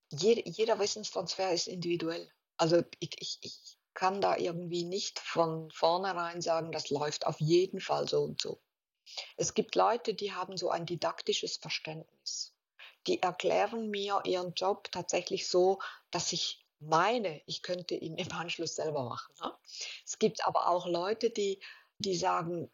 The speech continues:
„Ich mach das halt. Also, äh, ich hab das schon immer so gemacht. Ich weiß nicht genau, eig-, eigentlich weiß ich nicht genau, weshalb ich das so mache.“ Und dazwischen gibt's die ganze Bandbreite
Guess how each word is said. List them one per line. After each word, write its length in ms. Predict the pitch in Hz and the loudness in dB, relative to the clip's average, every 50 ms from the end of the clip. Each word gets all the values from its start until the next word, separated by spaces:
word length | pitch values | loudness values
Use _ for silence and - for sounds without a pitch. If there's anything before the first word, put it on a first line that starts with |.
| _ _ _ _ | _ _ _ _
„Ich 100 | - - | -8 0
mach 180 | 175 185 185 - | 0 0 2 2
das 200 | - 220 - - | 0 -2 0 -2
halt. 300 | 143 131 139 - - - _ _ _ | -2 -4 -6 -8 -12 -20 _ _ _
Also, 320 | - 170 156 175 160 - - | 4 6 6 6 6 4 0
äh, 360 | - 95 156 151 - 80 - - - - - - - - | 0 0 0 0 0 -4 -10 -14 -18 -16 -14 -12 -6 -4
ich 120 | 165 170 170 | -2 0 0
hab 100 | 165 - | 0 0
das 140 | - 170 - | 0 0 0
schon 160 | - 180 160 | -2 -2 -6
immer 200 | 151 185 196 208 | -8 -6 -6 -4
so 120 | 190 190 | -4 -4
gemacht. 300 | 170 180 170 147 147 - - | -4 -2 -4 -4 -4 -6 -2
Ich 80 | - | 0
weiß 180 | - 135 147 - | 2 2 2 0
nicht 160 | 165 160 - | -6 -8 -8
genau, 140 | - - 160 | -6 -6 -4
eig-, 240 | - - - 147 - - | -2 0 0 -2 -2 -2
eigentlich 300 | - 135 170 202 208 180 | -2 -2 -2 -2 -2 -2
weiß 160 | 170 160 160 165 | -2 -2 -2 -4
ich 80 | 165 | -6
nicht 180 | 160 165 160 - | -8 -8 -10 -8
genau, 220 | 175 160 156 156 | -6 -4 -2 -2
weshalb 300 | 156 151 - - 151 156 | -2 -2 -2 -2 -4 -4
ich 80 | 156 - | -6 -8
das 140 | - 156 - | -8 -8 -6
so 100 | - 147 139 | -4 -4 -4
mache.“ 280 | 139 139 - - - - _ _ _ _ _ _ _ - _ _ _ _ _ _ | -4 -6 -8 -10 -16 -20 _ _ _ _ _ _ _ -20 _ _ _ _ _ _
Und 200 | - 185 175 - - | 4 4 4 4 2
dazwischen 1080 | - 208 202 220 233 226 - - - - 233 247 - - - - 165 160 156 156 - - | 2 2 2 2 0 -2 -6 -8 -4 -2 -2 0 0 -2 -2 -4 -6 -6 -8 -8 -10 -4
gibt's 280 | - 196 196 - - - | -2 -2 -2 -2 -4 -4
die 120 | - 190 | -4 0
ganze 600 | - 165 165 175 196 208 - - - 190 185 180 165 - | 0 0 0 0 -4 -6 -6 -2 0 2 2 2 0 2
Bandbreite 1160 | - 160 151 165 190 185 - - - - 165 165 165 165 170 165 - - 165 165 160 156 151 | 2 2 2 2 -2 -6 -8 -10 -6 -6 -4 -4 -2 -4 -6 -8 -10 -14 -10 -8 -8 -8 -8